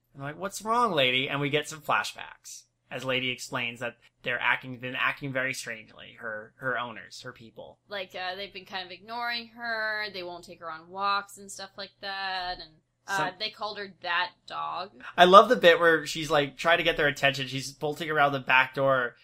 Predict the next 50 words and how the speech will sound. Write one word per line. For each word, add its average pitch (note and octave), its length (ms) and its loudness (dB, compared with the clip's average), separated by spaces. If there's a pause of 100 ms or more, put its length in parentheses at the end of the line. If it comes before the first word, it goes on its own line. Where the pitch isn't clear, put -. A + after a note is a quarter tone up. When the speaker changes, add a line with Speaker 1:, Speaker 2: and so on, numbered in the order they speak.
(140)
Speaker 1:
It's - 100 -6
like, D3+ 160 -2
you F3+ 100 -6
know, E3+ 140 0
and, E3+ 200 -2
and D3+ 160 0 (180)
Jim D#3+ 260 0
Deere D3+ 180 0
is C#3+ 100 -4
talking C#3+ 180 0
about C3+ 140 2
being C#3+ 200 -2
worried C#3 200 2
about C#3 160 2
leaving G3 220 -2
you F3+ 120 0
alone E3 200 2
with C#3+ 180 -4
that D#3+ 320 10
dog. C#3+ 320 6 (240)
At E3 80 -2
the D#3+ 60 0
moment F#3 240 4
he G#3+ 80 -2
says E3+ 260 0
"that D3+ 260 10
dog," D3 240 6
the C3+ 60 -14
music D3+ 320 -6
stops, C#3+ 320 6 (180)
she F#3 220 0
freezes D#3 580 -4
with C3 120 -14
this B2+ 180 -10
look C#3+ 180 -4
of C#3+ 160 -8
absolute D3 560 4
shock C3 400 2
on C#3+ 100 4
her D3+ 100 0
face, E3 260 0
and C3+ 100 -12
the C#3 60 -2
camera C3+ 320 -2
zooms B2 480 -10
in A#2 140 -4
on C#3 160 0
her, E3+ 260 -2 (340)
and F3+ 180 -2
then, C#3+ 300 0